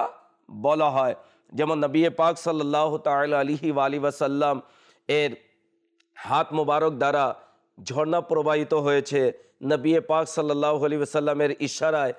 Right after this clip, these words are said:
চাঁদ দ্বিখণ্ডিত হয়েছে। এর বিস্তারিত ইনশাআল্লাহ আমাদের শ্রেষ্ঠ নবী, শ্রেষ্ঠ মজেজা এই অনুষ্ঠানের মধ্যে আমরা ধারাবাহিকভাবে শুনতে থাকব। আজকে এই পর্যন্তই। যারা আমাদের সঙ্গে ছিলেন, আহ, যদি সম্ভবপর হয়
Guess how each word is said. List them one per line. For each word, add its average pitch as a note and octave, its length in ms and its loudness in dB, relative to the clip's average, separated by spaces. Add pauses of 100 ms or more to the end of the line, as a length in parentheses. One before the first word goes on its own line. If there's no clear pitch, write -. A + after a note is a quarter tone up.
(420)
চাঁদ D#3 260 0
দ্বিখণ্ডিত D3+ 580 -2
হয়েছে। C#3+ 540 0 (320)
এর C#3 180 2
বিস্তারিত D#3+ 500 -2
ইনশাআল্লাহ C#3+ 600 0 (360)
আমাদের C#3 500 0 (200)
শ্রেষ্ঠ F#3 520 -6
নবী, E3+ 400 0
শ্রেষ্ঠ F#3 540 -4 (600)
মজেজা F3 640 2
এই E3+ 140 2
অনুষ্ঠানের D#3 540 0
মধ্যে C#3 400 0 (260)
আমরা C3+ 280 0
ধারাবাহিকভাবে C#3 800 0
শুনতে D#3+ 340 -4
থাকব। C#3 480 -2 (340)
আজকে B2 340 -2 (140)
এই F3 120 0
পর্যন্তই। D#3+ 720 -2 (320)
যারা C#3 260 0
আমাদের E3 300 2
সঙ্গে D3+ 340 -2
ছিলেন, D3 360 0
আহ, B2 800 -2
যদি D#3 200 0
সম্ভবপর G3+ 640 -2
হয় D3+ 280 0